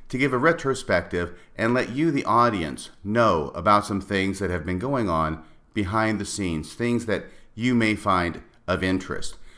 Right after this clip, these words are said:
Also, I am going to be updating the McKenna Denson lawsuit. It has been a while since I've talked about the McKenna Denson lawsuit,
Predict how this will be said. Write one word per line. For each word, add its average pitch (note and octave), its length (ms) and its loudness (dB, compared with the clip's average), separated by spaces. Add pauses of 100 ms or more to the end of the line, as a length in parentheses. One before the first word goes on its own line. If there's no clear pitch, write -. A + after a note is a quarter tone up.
(240)
Also, G#2+ 540 6
I G2 140 2
am G2+ 120 2
going G#2+ 300 0
to G#2 140 -8
be F#2+ 160 -2
updating E2 720 0 (360)
the G#2 80 0
McKenna A#2 420 0
Denson G#2+ 580 -2 (180)
lawsuit. F2+ 600 0
It E2 100 -4
has F#2 240 0
been A#2 180 0
a A#2 60 2
while A2+ 480 0 (260)
since G#2 220 -6
I've G2+ 160 2
talked F3 340 2
about E2 300 2
the E2+ 60 -4
McKenna E2 380 -4
Denson D#2 440 -4
lawsuit, D2 520 -6